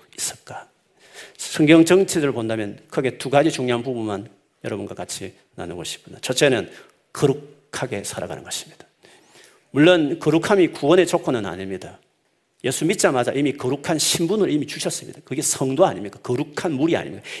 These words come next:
예수 믿자마자 우리는 거룩한, 아니, 신분을 주신 것입니다. 그러나, 그러나 그런 점에서 거룩함이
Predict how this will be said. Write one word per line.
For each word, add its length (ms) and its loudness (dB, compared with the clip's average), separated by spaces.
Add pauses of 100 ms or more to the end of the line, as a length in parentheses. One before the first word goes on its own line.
예수 240 4
믿자마자 460 4
우리는 200 0
거룩한, 640 0 (320)
아니, 120 2
신분을 600 4
주신 260 -2
것입니다. 300 -8
그러나, 480 4 (680)
그러나 480 0 (340)
그런 260 6
점에서 380 4
거룩함이 720 0